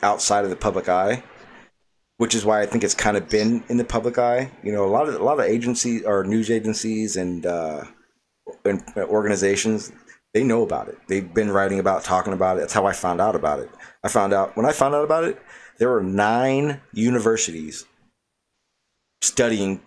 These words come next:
ocean fertilization. As I'm sitting there reading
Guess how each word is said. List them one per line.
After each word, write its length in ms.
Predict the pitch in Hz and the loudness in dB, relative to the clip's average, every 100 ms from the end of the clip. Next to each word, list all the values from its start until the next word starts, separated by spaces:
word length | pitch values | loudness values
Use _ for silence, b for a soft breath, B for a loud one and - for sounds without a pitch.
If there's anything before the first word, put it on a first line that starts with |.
| - - | -20 -6
ocean 280 | 107 107 110 | -2 0 -2
fertilization. 760 | 98 101 80 90 87 87 - - - _ _ _ _ _ _ _ _ _ _ _ _ _ - | -2 -2 -2 -2 -2 -4 -6 -14 -20 _ _ _ _ _ _ _ _ _ _ _ _ _ 0
As 260 | 139 147 | 0 2
I'm 160 | 143 127 | 2 2
sitting 260 | 117 - 127 | -2 -2 0
there 140 | 123 | 2
reading 460 | 110 117 98 92 | 2 2 -2 -4